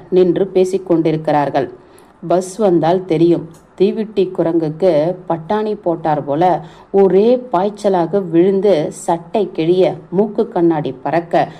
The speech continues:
முழங்கை ஒடிய, கால் நசுங்க ஏறப்போகிறது. "சார்,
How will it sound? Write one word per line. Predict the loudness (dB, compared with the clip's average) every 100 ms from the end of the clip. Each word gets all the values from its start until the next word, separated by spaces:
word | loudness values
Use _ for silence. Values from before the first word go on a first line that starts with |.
| -20 -12 0
முழங்கை | 2 2 2 2 0 0
ஒடிய, | 0 0 4 2 2 -8
கால் | -4 0 2 2
நசுங்க | 0 0 0 2 2 2
ஏறப்போகிறது. | 2 2 0 0 0 0 0 -2 -6 -12 -20 _ _ _
"சார், | -8 0 2 0